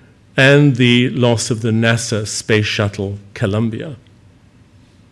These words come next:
And in rapid fire, and some of you will know this, uh, bit of the report,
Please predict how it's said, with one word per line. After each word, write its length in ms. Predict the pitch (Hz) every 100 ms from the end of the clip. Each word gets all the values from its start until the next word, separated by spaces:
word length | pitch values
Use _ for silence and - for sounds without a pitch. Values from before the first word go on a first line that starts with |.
| _ - _ _ _ _ _ _
And 160 | 123 120
in 200 | 120 123
rapid 400 | 151 156 123 110
fire, 640 | - 143 101 104 120 - -
and 100 | 120
some 240 | - 120
of 80 | 107
you 160 | 104 101
will 140 | 110
know 300 | 107 120 117
this, 460 | 101 - - - - - - _ _ -
uh, 100 | 120
bit 240 | - 110
of 60 | 104
the 80 | 107
report, 520 | 107 139 139 131